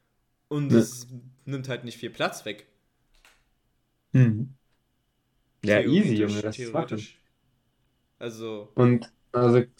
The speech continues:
Speaker 2: wa-, wa-, was meinst du, wäre dann eine sinnvolle Menge? Vier, vier so Flaschen?
Speaker 1: Ja, würd ich sagen, oder? Weil wir haben ja nicht nur die Mische, ich hab ja auch noch diese Kiba-Mische, ne?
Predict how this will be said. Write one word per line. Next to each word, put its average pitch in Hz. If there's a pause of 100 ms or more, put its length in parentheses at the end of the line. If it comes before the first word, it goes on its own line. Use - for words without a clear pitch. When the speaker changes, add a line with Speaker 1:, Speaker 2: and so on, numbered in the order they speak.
(1300)
Speaker 2:
wa-, 147
wa-, 143
was 135
meinst 160
du, 143
wäre 127
dann 127
eine 123
sinnvolle 131
Menge? 113 (180)
Vier, -
vier 170
so 175
Flaschen? 185 (500)
Speaker 1:
Ja, 120
würd 117
ich 117
sagen, 120
oder? 143 (840)
Weil 139
wir 131
haben 147
ja 147
nicht 147
nur 151
die 139
Mische, 139
ich 135
hab 131
ja 127
auch 131
noch 123
diese 117
Kiba-Mische, 110
ne? 139